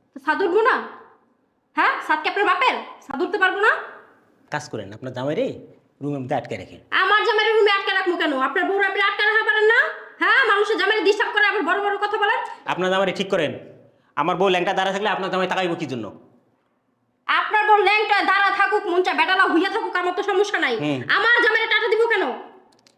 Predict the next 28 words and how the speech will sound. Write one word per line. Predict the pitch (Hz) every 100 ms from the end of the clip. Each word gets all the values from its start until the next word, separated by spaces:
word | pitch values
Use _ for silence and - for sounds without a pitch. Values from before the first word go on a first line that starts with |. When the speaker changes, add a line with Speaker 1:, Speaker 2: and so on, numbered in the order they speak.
| _ _ 117
Speaker 2:
আপনার | 135 143
জামাই | 151 151 135
ডিস্টার্ব | - 151 -
করার | 151 160
জন্য | 180
তো | 185
আমার | 151 120
বউ | 113
ডিস্টার্ব | 113 - -
করে। | - _ _ _ _
Speaker 1:
কি | 302 330
স্যার? | 403 554 - - - -
Speaker 2:
আপনার | 180 220 220
জামাই | 240 226
ডিস্টার্ব | 226 220 -
করে। | 185 127 - - 311 392
Speaker 1:
আমার | 466 508 508 508
জামাই | 466 523 453
আপনার | 453 453 440
বউর | 440 440
মতন | 480 494 349
দুশ্চরিত্রা | 415 415 427 494 - 415 370
না | 285 269
যে | 359 349
ডিস্টার্ব | 392 480 -
করবো | 415 370 359
মানুষকে | 392 403 330
গিয়া। | 370